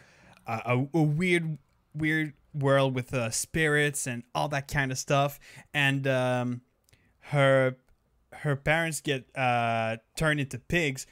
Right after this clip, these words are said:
So basically the whole film is gonna be her trying to, uh, change them back into humans and get the fuck out. Uh, that's a,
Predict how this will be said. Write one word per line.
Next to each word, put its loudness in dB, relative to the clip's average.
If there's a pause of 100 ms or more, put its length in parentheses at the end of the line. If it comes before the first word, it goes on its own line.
(120)
So -6
basically -2
the -2
whole 0
film -2
is -4
gonna -2
be -6
her -4
trying -6
to, -4 (340)
uh, 0
change -4
them -4
back -4
into -6
humans -2
and -4 (420)
get 0
the -8
fuck -2
out. 0 (560)
Uh, -2 (120)
that's 0
a, -6